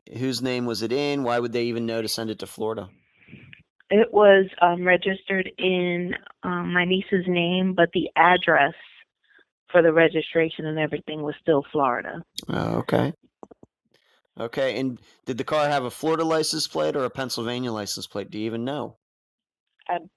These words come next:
Speaker 2: I'm not a hundred percent positive, but I believe she maintained her Florida license plate.
Speaker 1: Okay. So that kind of car would have, uh, stuck out,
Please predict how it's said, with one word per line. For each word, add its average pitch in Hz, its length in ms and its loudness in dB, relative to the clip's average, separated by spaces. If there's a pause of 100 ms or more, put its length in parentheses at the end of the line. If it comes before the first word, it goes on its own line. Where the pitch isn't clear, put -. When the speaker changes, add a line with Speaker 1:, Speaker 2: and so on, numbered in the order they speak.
(360)
Speaker 2:
I'm 190 320 -2
not 202 220 2
a 240 80 6
hundred 240 320 2
percent 254 420 -2
positive, 240 520 2
but 196 120 6
I 185 100 8
believe 190 460 2
she 220 140 -2
maintained 185 880 -4 (600)
her 196 200 0
Florida 175 280 4
license 165 520 0 (100)
plate. 151 340 -8 (120)
Speaker 1:
Okay. - 360 0 (800)
So 139 460 -2
that 139 140 -4
kind 143 180 -6
of 131 80 -12
car 131 220 -4
would 123 140 -4
have, 107 260 -8
uh, 110 380 -4
stuck - 380 -8
out, 117 260 -6